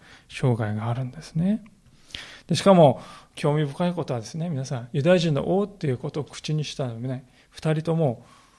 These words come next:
異邦人です。ユダヤ人じゃない人たちであります。これはとっても大きな意味があると思いますね。なぜかというと、東方の博士たちは明らかにイエス様のことを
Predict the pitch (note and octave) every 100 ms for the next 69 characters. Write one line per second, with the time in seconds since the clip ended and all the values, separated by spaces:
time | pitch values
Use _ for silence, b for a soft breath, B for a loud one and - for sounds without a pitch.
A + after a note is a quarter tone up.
0 | b b b _ _ _ _ _ _ _
1 | _ C#3+ A#2 F#3 G#3 A#2+ G#2+ - - _
2 | - - C#3+ C3 F#3+ G3 D#3+ A#2 A2 A#2
3 | G3 G#3 D3+ - B2+ F#3 E3 D#3+ - -
4 | - _ _ _ - E3 G3 F3 C3+ -
5 | B3 B3+ C4+ B3+ D3+ C3 E3 C3 A#2 A2
6 | E3+ F3 E3+ - E3+ G#3+ A3 - - _
7 | _ - - - - - - - _ _
8 | - _ _ _ _ _ b b b b
9 | b b b b - F#3+ A3+ A3+ G3 F3
10 | E3+ G3 G#3 G#3+ G#3 G3 G#3+ G3 F3+ E3
11 | D#3 C#3+ C3+ C#3+ G3 G3 D3+ C3 D#3 D#3+
12 | D#3+ C3 A#2 A#2 C#3+ F3 E3+ B2+